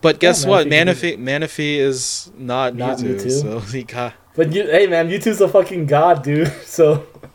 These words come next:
Speaker 2: better ease
Speaker 1: I think they
Speaker 2: up.
Speaker 1: literally straight up call him the most powerful Pokemon in existence.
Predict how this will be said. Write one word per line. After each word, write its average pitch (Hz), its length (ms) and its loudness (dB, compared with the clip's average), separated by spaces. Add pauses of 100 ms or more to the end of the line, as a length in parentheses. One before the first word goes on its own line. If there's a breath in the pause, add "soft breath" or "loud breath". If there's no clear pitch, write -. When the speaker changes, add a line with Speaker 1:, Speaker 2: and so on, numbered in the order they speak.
(920 soft breath)
Speaker 2:
better 147 240 2
ease 135 160 -2
Speaker 1:
I 147 160 2
think 151 140 6
they 151 60 6
Speaker 2:
up. 240 60 4
Speaker 1:
literally 214 340 8
straight 175 280 0
up 160 80 2
call 147 260 -4
him 135 80 -6
the 127 60 -4
most 123 220 -2
powerful 117 380 -2
Pokemon 98 600 -10 (720)
in 107 80 -10
existence. 98 760 -14